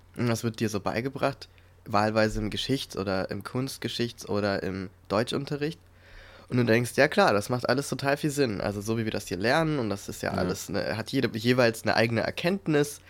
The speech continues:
Speaker 1: in dieser Epoche und das kann man schön auswendig lernen. Und dann kennt man so drei, vier Namen, die irgendwie wichtig waren in der Zeit und das ist dann irgendwie total eine runde Sache,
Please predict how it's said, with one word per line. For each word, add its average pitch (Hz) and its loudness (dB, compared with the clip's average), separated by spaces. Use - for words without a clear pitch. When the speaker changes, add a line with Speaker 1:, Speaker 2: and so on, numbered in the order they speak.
Speaker 1:
in 147 2
dieser 123 2
Epoche 131 0
und 117 -2
das 113 2
kann 120 0
man 110 2
schön - -2
auswendig 120 0
lernen. 98 0
Und 107 -2
dann 110 0
kennt - -2
man 107 0
so 107 -2
drei, 104 0
vier 107 -2
Namen, 123 2
die 110 -4
irgendwie 104 -2
wichtig - -8
waren 98 2
in 101 -4
der 92 -4
Zeit 92 -8
und 113 -2
das 101 -2
ist - -8
dann 101 0
irgendwie 95 -6
total 107 -2
eine 117 0
runde 165 8
Sache, - -6